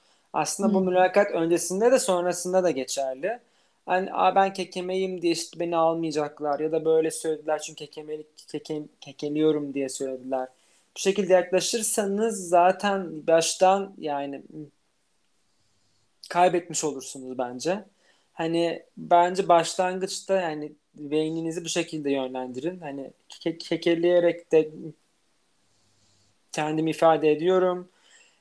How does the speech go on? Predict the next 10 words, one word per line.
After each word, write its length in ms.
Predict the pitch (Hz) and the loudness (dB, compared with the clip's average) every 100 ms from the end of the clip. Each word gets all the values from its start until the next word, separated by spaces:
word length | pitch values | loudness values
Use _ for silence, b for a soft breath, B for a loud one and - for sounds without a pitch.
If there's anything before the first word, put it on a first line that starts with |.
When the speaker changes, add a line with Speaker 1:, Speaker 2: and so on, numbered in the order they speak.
| _ 147 | _ 2
Speaker 2:
Hı 60 | |
hı. 420 | 147 143 139 139 | 4 6 4 2
Speaker 1:
Ee, 140 | 143 147 | -2 -4
hani 320 | 170 175 170 - | -2 -2 -4 -8
beğenmeyebilirler 1040 | 185 185 180 202 202 214 220 208 202 196 | -18 -16 2 6 6 2 -2 0 -2 0
ama 260 | 214 202 165 - 185 | -2 -4 -8 -10 -10
bu 120 | 170 - | -8 -8
be-, 160 | 180 _ _ | -8 _ _
benim 220 | 180 180 180 | -8 -6 -8
için 180 | 170 | -12